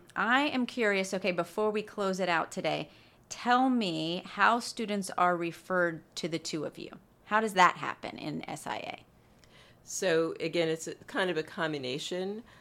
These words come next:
Speaker 2: Um, I would say because of our longevity here, um, the majority of students that Michelle and I work with are self-referred. They know
Speaker 1: <laughs>
Speaker 2: us, they, they want their time,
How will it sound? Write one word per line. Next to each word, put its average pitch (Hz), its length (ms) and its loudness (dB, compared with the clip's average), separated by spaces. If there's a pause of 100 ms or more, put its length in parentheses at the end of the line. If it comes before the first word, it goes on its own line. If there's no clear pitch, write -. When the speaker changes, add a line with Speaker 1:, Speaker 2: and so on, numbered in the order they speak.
(200)
Speaker 2:
Um, 143 540 -2 (220)
I 156 140 6
would 147 240 -2
say 165 320 0
because 156 680 -8
of 156 160 -8
our 147 280 -6
longevity 139 840 -6
here, 196 440 -4 (500)
um, 143 440 -6
the 156 80 -6
majority 147 800 -4
of 156 180 -6
students 156 580 -8
that 151 380 -6
Michelle 151 420 -4
and 147 100 -4
I 135 120 -6
work 143 360 -6
with 180 220 -6 (480)
are 151 140 -2
self-referred. 147 960 -2 (380)
They 139 180 2
know 143 340 6
Speaker 1:
<laughs> 220 100 6
Speaker 2:
us, - 260 -6 (260)
they, 139 440 -2
they 151 180 -2
want 143 260 -6
their 147 140 -4
time, 185 640 -4